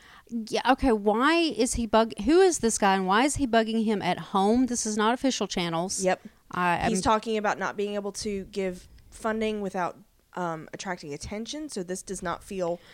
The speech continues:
Speaker 1: It feels out
Speaker 2: super official.
Speaker 1: Yeah, it feels really outside.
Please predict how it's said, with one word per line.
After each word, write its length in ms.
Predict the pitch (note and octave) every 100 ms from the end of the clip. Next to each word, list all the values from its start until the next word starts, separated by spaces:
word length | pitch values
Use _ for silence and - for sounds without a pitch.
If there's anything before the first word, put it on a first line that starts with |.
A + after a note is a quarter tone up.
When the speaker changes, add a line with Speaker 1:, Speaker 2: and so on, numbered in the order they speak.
| - -
Speaker 1:
It 520 | G3+ G3+ F#3+ A#3 -
feels 320 | C4+ C4+ C4 A#3
out 340 | G3 A3+ A#3+
Speaker 2:
super 180 | A#3 G#3+
official. 440 | G3 G3+ C4 D#4 A#4 G#3
Speaker 1:
Yeah, 320 | A3+ G#3 G3+
it 120 | G3
feels 340 | - A#3+ A3 -
really 180 | G#3+ E3+
outside. 560 | F#3+ D3 G#3 G3 F#3+